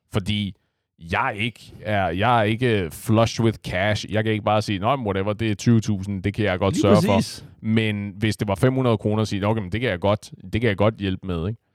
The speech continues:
Speaker 2: Jo, jo, men
Speaker 1: Altså, derfor, så derfor afhænger det. Fordi hvis det er en principsag, så er det principielt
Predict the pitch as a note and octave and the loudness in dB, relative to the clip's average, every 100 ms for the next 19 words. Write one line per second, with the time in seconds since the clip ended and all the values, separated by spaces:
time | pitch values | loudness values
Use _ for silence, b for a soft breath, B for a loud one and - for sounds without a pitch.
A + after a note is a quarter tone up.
0 | _ _ - C#3 C3+ A2+ - A2+ A2+ G#2 | _ _ 2 4 6 4 0 -2 -2 -4
1 | - - G#2 A2+ B2 B2 A#2+ G2+ A2+ G2+ | -12 -8 -4 0 2 2 0 0 -4 2
2 | C3 B2 A#2 G2+ G#2 A#2 G2+ F2 E2 G2+ | 2 4 2 4 4 4 0 -6 -4 -4
3 | G#2+ G2+ G#2 G2 F#2+ - F3 - C3+ F#2 | -2 -4 -6 -6 -4 0 0 0 0 -2
4 | - _ _ - - B2+ C#3+ - A2 F#2+ | -6 _ _ -10 0 2 2 0 -4 -2
5 | G#2 - D#3+ F#3+ - - | -4 2 0 0 -8 -16